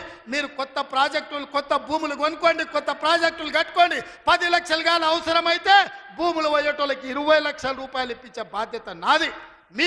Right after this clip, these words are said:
బిడ్డ ఉన్నాడు ఇక్కడ, మీ సోదరుడు ఉన్నాడు, మీరెవ్వరు బాధపడకండి, కన్నీళ్లు పెట్టుకోకండి. ప్రభుత్వ ఖజానా నుంచి మన జిల్లాకు నేను ఈరోజు నిధులు ఇస్తా. మా అనిరుద్ధ్ రెడ్డి ఉన్నాడు,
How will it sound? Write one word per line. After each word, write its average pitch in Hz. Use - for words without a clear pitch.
బిడ్డ 320
ఉన్నాడు 349
ఇక్కడ, 339
మీ 330
సోదరుడు 339
ఉన్నాడు, 370
మీరెవ్వరు 339
బాధపడకండి, 339
కన్నీళ్లు 294
పెట్టుకోకండి. 269
ప్రభుత్వ 247
ఖజానా 285
నుంచి 277
మన 220
జిల్లాకు 247
నేను 185
ఈరోజు 196
నిధులు 202
ఇస్తా. 220
మా 196
అనిరుద్ధ్ 254
రెడ్డి 240
ఉన్నాడు, 247